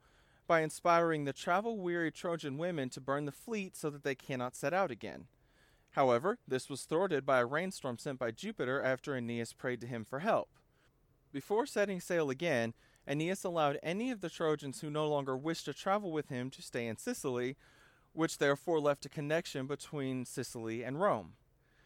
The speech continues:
Following this, Aeneas ventured down into the underworld itself, where he encountered various familiar people from his travels,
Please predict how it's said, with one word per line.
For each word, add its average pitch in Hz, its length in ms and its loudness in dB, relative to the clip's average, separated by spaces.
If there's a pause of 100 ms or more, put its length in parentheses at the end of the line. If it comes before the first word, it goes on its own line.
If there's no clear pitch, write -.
(400)
Following 151 400 4
this, 156 360 2
Aeneas 156 380 -4
ventured 160 420 -6
down 147 300 2
into 165 260 -6
the 139 140 -4
underworld 185 500 -2
itself, 139 540 2 (680)
where 165 120 2
he 170 160 0
encountered 170 540 -2
various 202 520 0
familiar 170 380 -2
people 151 400 -4
from 127 200 -4
his 139 100 -6
travels, 127 580 0